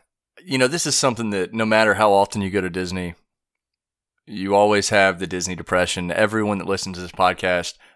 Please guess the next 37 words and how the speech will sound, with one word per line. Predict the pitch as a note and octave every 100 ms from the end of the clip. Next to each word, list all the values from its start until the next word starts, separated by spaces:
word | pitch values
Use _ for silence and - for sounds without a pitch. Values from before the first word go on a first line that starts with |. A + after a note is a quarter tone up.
| -
knows | G2+ F#2+
exactly | F2+ G2 G2
what | F#2
I'm |
talking | F2 E2+ F2+
about. | E2+ E2+
When | E2
you | F#2+
walk | G2 G2+ -
out | F#2+
of | F2
the |
Magic | F2+ E2+ F2
Kingdom | F#2 F2 E2+
or | -
any | A2+ G2
other | F#2+
park | - F2+ E2+ - _ _ _ _
for | - G2
that | F2+
matter, | F#2+ F#2
I | D#2 B2
get | D#3
slightly | - A2+ G#2+
depressed | G#2 E2 G#2+ G2 F2+ - - _ _ _
even | A#2 A2+ G#2
on | - A2 A#2
my | G2
trip | E2 - C#3+ -
when | F#2
it's | F2+
the | -
last | F#2 F#2 F#2+
visit | F#2+ F#2 F2+ -
to | - F2+
each | F#2+ -
park. | - F#2 C2+ -